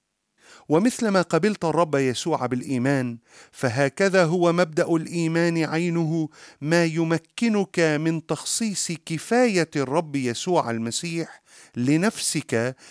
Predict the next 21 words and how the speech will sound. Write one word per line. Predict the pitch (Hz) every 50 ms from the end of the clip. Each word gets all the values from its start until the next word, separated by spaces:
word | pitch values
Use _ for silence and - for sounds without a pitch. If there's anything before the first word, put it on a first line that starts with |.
| - - -
كي | - 165 165 160
تفي | - - 262 269 247 - 226 190 170 156 139
بكل | 131 147 143 - - 269 240 202 160 147 139
مطلب | 143 175 214 - - - 180 165 160 147 160 156 147 147 143 135 - - - _ -
من | 165 175 165 156
مطالب | 151 147 135 - 151 147 143 131 131 127 117
الحياة. | 123 113 107 - - 120 113 110 107 98 - _ _ - - _ _ _ _ _ _ _ _ _ _ _ _ _ _ _ _ _ _ _ _ _ -
بعبارة | 180 175 160 147 131 143 151 160 139 110 - 120
أخرى، | 110 107 - 139 - - 127 113 107 104 - _ _ _ _ _ _ _ _ - - - _ -
إن | 170 170 160 151
فعل | 143 - - 208 185 170 165
إيمانك | 160 - 160 170 160 151 160 170 180 175 170 165 160 - 165
الاستهلالي | 151 143 - 226 175 - - - - - 175 151 120 120 143 143 147 143 139 139 135 135 156 147 117 101 101 110 123 _ _ - - - - _ _
قد | - 160 143 127
فتح | - - - 220 - - 180 - - -
لك | 151 151 170 190 - - 175
الباب | 156 147 139 139 175 185 175 156 143 147
على | 143 131 131 151 151 151 143 143
موقف | 147 170 190 196 175 _ - 156 139 - -
إيمان | 147 147 - - 156 165 156 151 151 160 165 165 160 156 151 147 143 139 139
مستديم، | 135 143 139 - - - - 123 107 123 139 147 135 117 107 101 98 87